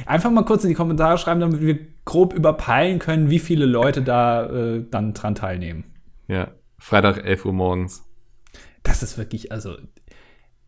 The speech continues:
Speaker 1: ist, ist das schon irgendwo gedruckt oder so? Da kann man das noch rückgängig machen.
Speaker 2: Ich, es ist nicht mehr viel Spiel im, im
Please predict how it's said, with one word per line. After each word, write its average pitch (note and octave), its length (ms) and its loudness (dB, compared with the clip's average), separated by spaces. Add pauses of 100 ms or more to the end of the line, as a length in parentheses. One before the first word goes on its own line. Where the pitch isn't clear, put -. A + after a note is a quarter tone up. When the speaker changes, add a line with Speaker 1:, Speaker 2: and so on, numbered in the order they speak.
(200)
Speaker 1:
ist, - 180 -4
ist G3 460 0
das - 100 -2
schon D#3+ 160 0
irgendwo F#3+ 260 2
gedruckt D#3 540 0
oder F3 200 2
so? F3+ 120 0
Da E3+ 100 2
kann D3+ 140 -2
man D3 80 0
das C3 100 -2
noch C3 140 -4
rückgängig G#2 400 -4
machen. C#3 280 2
Speaker 2:
Ich, - 220 8 (720)
es C#3 160 2
ist D#3+ 160 4
nicht C#3 100 8
mehr C3 160 8
viel B2+ 260 4
Spiel A#2+ 460 2
im, G2+ 240 0
im G2 480 -2